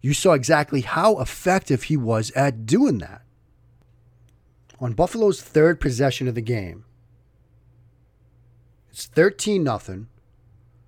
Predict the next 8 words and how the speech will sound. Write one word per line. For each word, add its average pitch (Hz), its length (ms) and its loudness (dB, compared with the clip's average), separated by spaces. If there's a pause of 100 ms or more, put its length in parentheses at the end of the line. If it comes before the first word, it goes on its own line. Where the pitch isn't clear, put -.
(1500)
You 120 160 -2
had 120 100 -2
just 160 600 -2 (880)
gotten 143 240 0
the 131 80 0
punt 156 340 -2
block 147 320 0
touchdown. 120 720 -4